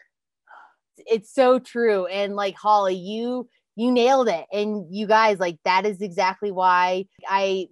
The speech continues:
brought Holly Wilson on here, because I knew that she could deliver the information that I would say to you guys too, just from a different voice and of empowerment and someone that's been through commitment issues, you know, and that's why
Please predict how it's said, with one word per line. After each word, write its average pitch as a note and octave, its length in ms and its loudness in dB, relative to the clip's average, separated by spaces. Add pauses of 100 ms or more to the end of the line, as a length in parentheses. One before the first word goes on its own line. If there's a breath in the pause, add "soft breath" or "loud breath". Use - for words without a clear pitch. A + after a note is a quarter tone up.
brought F#3+ 360 4
Holly F#3 260 0
Wilson F3+ 400 -6
on F3+ 300 -6
here, F3 180 -6
because E3+ 300 -10
I F3 100 -8
knew F#3 420 -6
that F3 280 -2
she G3+ 420 -14
could F#3+ 220 -8
deliver F#3 640 -4
the F3+ 300 -6
information G3 720 -8
that F#3 180 -6
I F#3+ 320 -2
would G3 220 -4 (180)
say G3 240 -4
to F#3 60 -14
you G3 100 -8
guys F#3 240 -4
too, G#3+ 220 -12
just F#3+ 160 -10
from F#3+ 140 -10
a F#3 40 -6
different G3 420 -10
voice G3 380 -4
and F3+ 160 -10
of E3+ 160 -6
empowerment F3+ 760 -6
and F3+ 200 -12 (240)
someone G3+ 360 -4
that's G3+ 180 -6
been G#3 320 -2
through A#3 420 -4
commitment G#3+ 560 -8
issues, F3+ 580 -6
you F#3 80 -8
know, F3+ 220 -4
and G3 160 -4
that's F3+ 240 -6
why G3+ 360 0